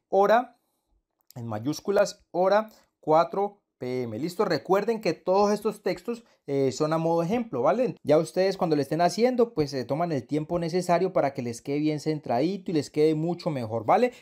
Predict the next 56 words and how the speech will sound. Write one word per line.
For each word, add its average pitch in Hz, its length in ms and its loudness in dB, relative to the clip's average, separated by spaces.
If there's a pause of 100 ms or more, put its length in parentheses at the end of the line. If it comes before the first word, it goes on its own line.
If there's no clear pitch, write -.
(120)
Entonces 156 320 -6
ahorita 165 360 0
vamos 175 320 -2
a 180 60 -8
colocar, 156 360 0
ya 156 100 -4
tenemos 175 300 -4
también 135 240 -4
la 165 120 4
hora, 175 180 2
ahorita 156 220 -2
vamos 156 180 -4
a 160 60 -6
colocar, 156 400 -4
pues, 147 220 -6 (120)
lo 123 100 -6
único 156 240 -2
que 147 80 -8
nos 120 120 -10
falta, 208 320 -4
que - 80 -12
es 147 60 -6
la 156 80 0
dirección, 156 460 -4
¿vale? 226 260 2 (180)
Para 131 200 -4
colocar 135 320 -2
la 160 60 4
dirección 156 380 -4
vengo 143 200 -4
aquí 143 180 -4
a 131 100 -4
texto, 208 360 -4
vengo 151 260 0
a 165 60 0
fuente 170 440 -6 (180)
y 135 100 -10
coloco 127 380 -4
simplemente, 151 760 -4 (140)
pues, 123 180 -6
la 127 60 2
dirección 117 420 -4
del 143 160 -2
evento, 117 320 -2
en 135 60 -6
este 123 180 -10
caso 135 180 -4
es 135 140 -8
calle 143 320 -2
cuarenta 123 440 -2
y 110 60 -4
dos, 208 420 -2 (280)
número 143 400 -4
treinta 120 340 -6
y 117 80 -6
cinco, 139 560 -4